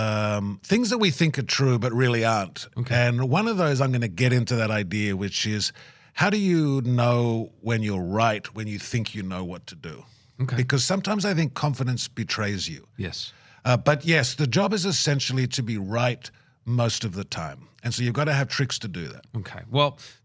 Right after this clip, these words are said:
Speaker 2: let's put that aside because we'll come to that in a later episode. I'm looking forward to that. But you're talking about tricks to know what to do.
Speaker 1: Right.
Speaker 2: As a C E O, <laughs> I'm sure you have a few of them.
Speaker 1: Yeah,
Speaker 2: Um,
Speaker 1: yeah.
Speaker 2: how do you apply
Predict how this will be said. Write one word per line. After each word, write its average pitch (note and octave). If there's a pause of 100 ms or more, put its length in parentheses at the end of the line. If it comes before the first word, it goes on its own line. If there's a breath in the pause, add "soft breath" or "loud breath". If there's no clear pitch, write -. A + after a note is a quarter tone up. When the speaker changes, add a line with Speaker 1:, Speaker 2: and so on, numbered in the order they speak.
(140)
Speaker 2:
let's C3+
put D3+
that A#2
aside A2+
because A2+
we'll G2
come A2+
to G2
that F#2+
in F#2+
a F#2+
later F2
episode. G2
I'm G#2
looking G2
forward E2+
to F2+
that. F#2
But A#2
you're B2
talking C#3
about A#2
tricks - (180)
to B2+
know A2
what G2+
to -
do. F2+ (220 loud breath)
Speaker 1:
Right. B2
Speaker 2:
As C3
a B2+
C B2
E B2
O, A#2+
<laughs> E2
I'm G2
sure A#2
you G2
have G2+
a F#2
few A#2+
of A2+
them. A2 (300 loud breath)
Speaker 1:
Yeah, C#3+
Speaker 2:
Um, A#2
Speaker 1:
yeah. G2+ (300)
Speaker 2:
how D#3
do A3
you G#3+
apply A#2